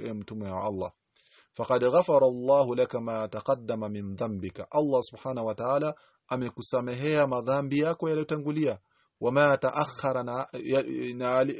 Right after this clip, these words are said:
yani madhambi ambayo kwamba yaliyotangulia na ulio-, yaliyo-, yaliyopita." Faqala sallallahu alayhi wasallam, Mtume Muhammad sallallahu alayhi wasallam akamjibu huyo mtu,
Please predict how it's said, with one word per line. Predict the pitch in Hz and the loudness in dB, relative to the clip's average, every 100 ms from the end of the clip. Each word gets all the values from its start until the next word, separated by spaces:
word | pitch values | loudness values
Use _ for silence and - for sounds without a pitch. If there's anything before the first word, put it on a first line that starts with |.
| 117 | -2
yani | 147 151 | 0 2
madhambi | 135 147 156 143 | 0 0 0 0
ambayo | 127 127 | 2 2
kwamba | 120 147 151 156 - _ _ - | 0 -2 -2 -2 -4 _ _ -4
yaliyotangulia | 117 123 127 123 127 120 143 143 | 2 4 4 2 0 -2 -2 0
na | 127 135 147 | 0 -2 -4
ulio-, | 123 117 113 - | -2 -2 -2 -4
yaliyo-, | 117 117 107 113 | -4 -2 -4 -4
yaliyopita." | 117 117 - 135 90 82 _ _ _ _ _ _ _ | -4 -4 -2 -4 -4 -10 _ _ _ _ _ _ _
Faqala | _ 117 - 160 151 139 | _ -2 6 8 8 6
sallallahu | 147 139 127 123 135 131 | 2 0 0 4 4 4
alayhi | 120 117 | 2 -4
wasallam, | 113 139 135 123 | -4 -2 -2 -4
Mtume | 110 123 139 | -6 -8 -8
Muhammad | 120 117 123 | -8 -8 -8
sallallahu | 113 - 135 | -6 -2 -2
alayhi | 120 | -2
wasallam | |
akamjibu | 110 110 107 104 123 110 | -4 -4 -4 -6 -6 -6
huyo | 117 120 | -4 -4
mtu, | 117 135 160 | -6 -6 -6